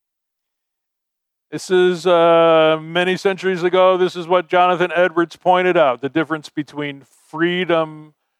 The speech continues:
and liberty. So a person can go through their whole life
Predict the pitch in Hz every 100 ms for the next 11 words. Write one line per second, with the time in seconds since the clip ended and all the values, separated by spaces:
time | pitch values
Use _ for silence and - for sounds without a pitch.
0 | _ _ _ _ _ 131 131 131 139 147
1 | 143 131 104 92 _ _ _ _ _ _
2 | _ _ _ _ _ _ _ _ _ _
3 | _ _ _ _ _ _ _ _ _ _
4 | _ _ _ _ _ _ _ _ _ _
5 | _ _ _ _ _ _ _ _ _ _
6 | - 147 135 196 208 202 180 160 - 196
7 | 196 180 180 180 175 170 170 190 196 165
8 | 147 185